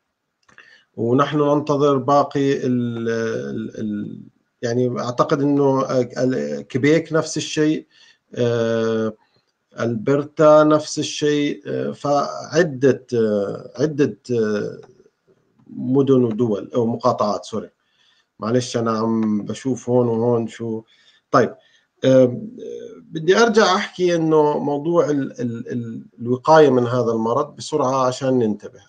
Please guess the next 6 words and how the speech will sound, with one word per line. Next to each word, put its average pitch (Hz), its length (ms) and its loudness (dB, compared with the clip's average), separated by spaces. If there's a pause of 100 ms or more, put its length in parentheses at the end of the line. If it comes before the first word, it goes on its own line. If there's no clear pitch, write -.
خمس 185 340 2
شغلات 147 640 0 (180)
مهمة 127 380 2
جدًا. - 360 -8 (520)
الشيء 185 340 4
الأول 165 520 4